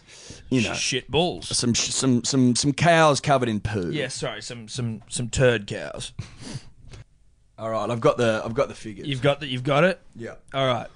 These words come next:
Speaker 1: I'm gonna work through it from top to bottom.
Speaker 2: Sweet.
Speaker 1: I think that's probably the easiest way to go about our business, Tom.
Speaker 2: Yes.
Speaker 1: Um, start with the hookers. Adam Fryer.
Speaker 2: Yep.
Speaker 1: Sean Hardman.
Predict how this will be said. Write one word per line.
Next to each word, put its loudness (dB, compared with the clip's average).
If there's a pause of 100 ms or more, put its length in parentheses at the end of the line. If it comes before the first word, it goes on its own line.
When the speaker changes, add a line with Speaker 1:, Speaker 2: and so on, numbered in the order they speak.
Speaker 1:
I'm 6
gonna 4
work 4
through 2
it 0
from -8
top 2
to -6
bottom. 2 (160)
Speaker 2:
Sweet. 0 (760)
Speaker 1:
I 2
think -2
that's -2
probably -4
the -4
easiest -2
way 0 (460)
to -2
go 0
about -2
our 0
business, -2
Tom. -10
Speaker 2:
Yes. -2 (1080)
Speaker 1:
Um, 0 (400)
start 2
with 0
the -2
hookers. -2 (200)
Adam 2
Fryer. 2 (580)
Speaker 2:
Yep. -2 (720)
Speaker 1:
Sean 0
Hardman. 2